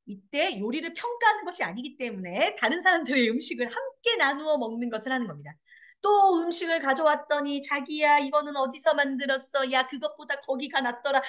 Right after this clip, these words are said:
이런 거 하는 거 아니에요. 아셨죠? 요리, 요리 경연대회가 아니기 때문에 포틀럭 파티는요, 우와, 이거를 준비하면서,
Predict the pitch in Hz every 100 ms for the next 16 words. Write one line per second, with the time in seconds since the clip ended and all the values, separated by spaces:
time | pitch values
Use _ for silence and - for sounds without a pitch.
0 | - 320 415 - - 330 311 247 185 220
1 | - 185 165 - - _ _ 277 294 -
2 | 185 196 294 339 359 349 - _ 196 247
3 | 247 190 226 269 226 190 285 247 - 214
4 | 247 156 220 - _ _ 440 427 370 247
5 | - 196 226 392 - _ _ 330 381 339
6 | 294 370 381 - - 302 349 370 339 302
7 | 285 294 339 277 -